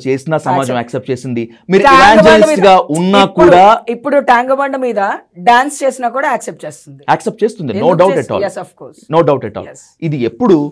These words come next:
Speaker 1: వాళ్ళకి ఎంటర్‌టైన్‌మెంట్ ఉండేంత వరకు, వాళ్ళని కంట్రోల్ చేయనంత వరకు.
Speaker 2: అంతే.
Speaker 1: కానీ రేపు మీరు you are going to work and you are going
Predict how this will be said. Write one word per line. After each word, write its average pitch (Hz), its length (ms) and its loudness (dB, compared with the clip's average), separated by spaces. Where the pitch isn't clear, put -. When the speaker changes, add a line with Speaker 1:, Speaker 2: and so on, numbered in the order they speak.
Speaker 1:
వాళ్ళకి 143 420 -2
ఎంటర్‌టైన్‌మెంట్ 135 520 -6
ఉండేంత 127 380 -4
వరకు, 127 280 -8
వాళ్ళని 120 300 -8
కంట్రోల్ 110 340 -6
చేయనంత 95 240 -12
వరకు. 90 260 -14
Speaker 2:
అంతే. 147 340 -20
Speaker 1:
కానీ 240 160 4
రేపు 277 260 2
మీరు 170 420 -6
you 156 120 -2
are 127 160 -6
going 190 240 -8
to 160 80 -6
work 170 240 0
and 131 120 -14
you 131 120 -6
are 120 140 -12
going 135 120 -8